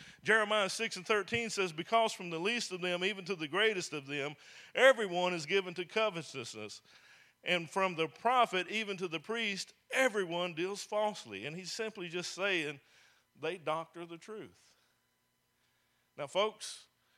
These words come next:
we're gonna look at some numbers next week, but I'm gonna give you a little hint. We have one Bible. Now, mine's on my iPad, and I've got several different versions of it, but it's on there.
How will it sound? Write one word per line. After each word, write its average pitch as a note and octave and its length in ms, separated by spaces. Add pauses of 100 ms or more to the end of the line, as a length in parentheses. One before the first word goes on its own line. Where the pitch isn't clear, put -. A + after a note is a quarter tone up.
we're F3 140
gonna F#3+ 200
look F#3+ 160
at D3 100
some D3 180
numbers E3 360
next C3+ 260
week, C#3+ 140
but C#3+ 100
I'm E3 120
gonna D3+ 120
give C#3+ 180
you C3+ 140
a - 20
little D3 200
hint. C3+ 260 (1500)
We E3 140
have C#3+ 200
one F3 360
Bible. A2 440 (1900)
Now, D#3+ 120
mine's G3 280
on F3+ 140
my D#3+ 360
iPad, D#3 260
and F3+ 100
I've E3 120
got D#3 180
several E3 320
different F3 320
versions C3+ 440
of B2+ 240
it, E3 100
but D3 140
it's D3+ 180
on F3+ 220
there. E2+ 240